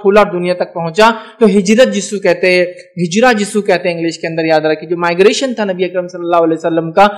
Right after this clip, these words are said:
तो तय किया कि यहाँ करते हैं, तो मुहर्रम को हम चुन लेते हैं इस्लामी कैलेंडर का पहला साल।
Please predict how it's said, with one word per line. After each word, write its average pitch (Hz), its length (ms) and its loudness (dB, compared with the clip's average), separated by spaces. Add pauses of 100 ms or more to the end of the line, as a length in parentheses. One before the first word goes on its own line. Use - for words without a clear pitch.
(160)
तो 220 80 2
तय 233 200 4
किया 220 240 -2
कि 247 180 -8
यहाँ 202 240 0
करते 196 280 0
हैं, - 360 -6
तो 233 120 2
मुहर्रम 196 420 0
को 214 100 -6
हम 202 140 -4
चुन 196 220 2
लेते 160 240 0
हैं 180 60 2
इस्लामी 165 380 -2
कैलेंडर 143 400 -2
का 139 180 -4
पहला 127 340 -10
साल। - 220 -16